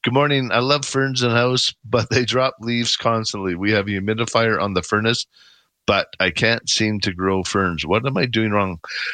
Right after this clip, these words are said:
Um, the main thing is, is, is light too. They do require a little, not bright, bright light, but they do well in a well lit light. And also, if they're really root bound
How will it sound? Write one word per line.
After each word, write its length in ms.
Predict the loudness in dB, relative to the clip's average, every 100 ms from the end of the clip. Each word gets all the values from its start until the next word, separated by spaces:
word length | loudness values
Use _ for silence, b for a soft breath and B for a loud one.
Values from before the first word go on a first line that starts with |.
| B -16 _
Um, 240 | 0 0 -4
the 160 | -4 -2
main 280 | 0 -2 -2
thing 220 | -2 0
is, 300 | 2 0 -2 -2
is, 240 | -2 -2 -6 _
is 220 | -2 0
light 400 | 0 2 2 0 -2
too. 280 | 2 2
They 160 | 2 0
do 420 | 0 0 0 -4 -10 _ _
require 460 | -4 0 2 4 4
a 80 | 2
little, 500 | 0 2 2 2 -2 _ _
not 200 | -4 -4 -6
bright, 380 | -2 2 2 2
bright 260 | 0 2
light, 200 | 0 0
but 120 | -2 -2
they 100 | 0
do 180 | 0 0
well 300 | 2 2 0
in 100 | -2
a 80 |
well 320 | 0 0 0 -4 -14 _
lit 280 | 0 0 0
light. 400 | 0 0 0 -8 B B B B 0
And 540 | 2 4 2 0 -4 -4
also, 880 | 0 2 2 0 2 2 2 0 -2 -6 B B B _ -4
if 140 | -2
they're 140 | 0 0
really 320 | 0 0 0
root 320 | 0 -2 0
bound 720 | 0 2 0 -2 -4 -2 -4